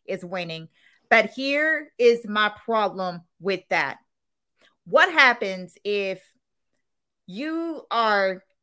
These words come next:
in the playoffs and everything is, looks like everything's going great. Everyone's healthy, everything's good, and all of a sudden, everything just falls down like dominoes. And then you have to put it on your back,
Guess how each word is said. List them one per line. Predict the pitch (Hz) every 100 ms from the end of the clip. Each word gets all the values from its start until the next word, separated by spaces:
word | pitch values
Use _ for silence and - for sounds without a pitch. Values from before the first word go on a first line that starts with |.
| -
in | 269 294
the |
playoffs | 294 285 240 180 165 - - _ _ _ _
and | 220 214 202 190 185 - _ _ -
everything | 262 311 294 269 262 240
is, | 226 240 233 - - _ _ _ -
looks | 226 254 240 -
like | 202 - -
everything's | 240 269 233
going | 254 240
great. | 220 208 180 - _ _ _
Everyone's | 226 208 208 -
healthy, | 262 254 262 247 -
everything's | 226 220 202 -
good, | 220 190
and | 190
all | 170 226
of | 226
a |
sudden, | 233 247 220 208 190 196
everything | 208 220 214
just | 202 -
falls | 214 202
down | 202 190
like | 185
dominoes. | 196 180 180 160 156 -
And | 202 196
then | 196
you | 269
have | - -
to | 302
put | - 262 240
it | 208
on | - 214 190 - _
your | 165 165 320 440 415 247
back, | 233 165